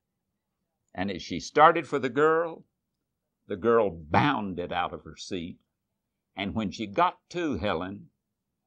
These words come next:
she didn't embrace her, she collided with her. And Helen said, "The two of us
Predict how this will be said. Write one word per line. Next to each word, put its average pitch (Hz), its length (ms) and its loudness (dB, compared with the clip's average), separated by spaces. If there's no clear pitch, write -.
she - 280 -6
didn't 170 300 -2
embrace 127 480 -4
her, - 260 -8
she - 240 -6
collided 110 960 0
with 87 280 -2
her. 123 180 -12
And 92 320 -6
Helen 147 380 2
said, 156 460 0
"The 107 120 0
two 135 440 -4
of 87 160 -10
us 127 200 -16